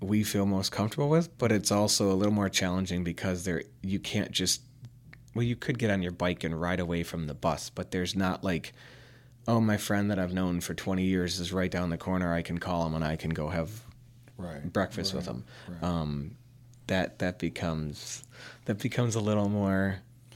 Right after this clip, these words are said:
Speaker 1: uh, challenging.
Speaker 2: Yeah, because it's different than what was, how things w-, w-, were your normal before,
Speaker 1: Mm-hmm.
Speaker 2: right? And in learning to be open and learning to how to have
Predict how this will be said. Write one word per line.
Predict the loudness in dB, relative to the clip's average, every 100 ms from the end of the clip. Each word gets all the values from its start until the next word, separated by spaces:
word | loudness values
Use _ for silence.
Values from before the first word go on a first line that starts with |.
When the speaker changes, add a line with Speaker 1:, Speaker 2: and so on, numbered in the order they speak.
| -10
Speaker 1:
uh, | 0
challenging. | 4 4 4 0 -4 -12 -10
Speaker 2:
Yeah, | -8 -8 -12 -20 -20 -18 -10
because | -6 -4
it's | -4 -6
different | -2 -2 -2 -10 -10 -10
than | -8 -8 -8 -8 -8
what | -4 -4 -6
was, | -6 -4 -2 -2 -2 -4 -4 -14 -20 -20 -20 -20 -20 -20 -4
how | 2 4
things | 6 4 4
w-, | -2 -6 -10 -8
w-, | -8 -6
were | 0 2 2
your | 4
normal | 4 4 2
before, | -2 -4 -4 -4 -8 -4
Speaker 1:
Mm-hmm. | 0 0
Speaker 2:
right? | -2 -6 -14 -16 -12 -2
And | 2 2 2 -2 -6
in | -2 0 4
learning | 6 6 6 4 2
to | 0 0 -2 -6 -10 -6 0
be | 4 4
open | 2 -2 0 -2 -2 -6 -20 -20 -20 -12
and | -2 0 2 2 -2 -6 -4
learning | 2 4 4
to | 2
how | 2 2 2 0 -2
to | -4
have | 0 2 0 -2